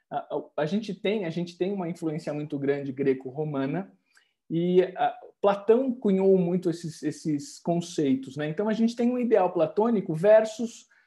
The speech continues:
a vida do jeito que ela é. Então, basicamente, o ideal platônico é aquele que busca o belo, o bom, o justo, o ideal, o perfeito.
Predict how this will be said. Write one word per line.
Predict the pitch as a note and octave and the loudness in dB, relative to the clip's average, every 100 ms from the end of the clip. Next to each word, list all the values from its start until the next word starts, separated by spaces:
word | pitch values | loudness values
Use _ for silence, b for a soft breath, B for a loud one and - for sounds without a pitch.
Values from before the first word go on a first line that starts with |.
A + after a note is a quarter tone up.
| _ | _
a | - | 0
vida | F3 F#3 A3 A#3 | 2 4 4 4
do | G#3+ | 4
jeito | G3 G#3+ G#3+ | 2 0 0
que | A3+ | 0
ela | G#3 A#3 E3 | 2 4 4
é. | D#3+ F3+ - _ _ _ _ _ _ _ - | 2 0 -8 _ _ _ _ _ _ _ -6
Então, | F3 C4 C4+ | -2 0 2
basicamente, | B3 C#4 C4 B3+ F#3 F#3+ C4+ B3 | 4 4 2 -2 0 0 -2 -2
o | |
ideal | F#3+ A3 | 4 4
platônico | A3+ G3+ - A3+ B3 A3+ | 4 0 0 0 0 2
é | G3+ | 0
aquele | F#3+ A3 G#3+ | 2 0 0
que | A3+ | 0
busca | F#3 G3 G3 G3+ | 2 0 4 4
o | |
belo, | D#3+ D#3+ G3+ A3 A3+ A#3 - | 6 8 8 6 4 0 0
o | |
bom, | D#3+ C#3+ F#3+ G#3+ A#3 F3+ | 2 6 6 6 2 0
o | F3 | 0
justo, | C#3+ E3+ G3+ - - A3+ - | 2 0 0 -4 -10 -10 0
o | F3 | 2
ideal, | F3 D3+ C#3+ C#3 E3+ G#3 - _ _ _ _ _ _ | 4 6 8 8 6 4 0 _ _ _ _ _ _
o | - | -8
perfeito. | D3+ F3+ E3 - E3 F#3 - A3+ A3+ | 4 4 6 6 8 8 4 -4 -4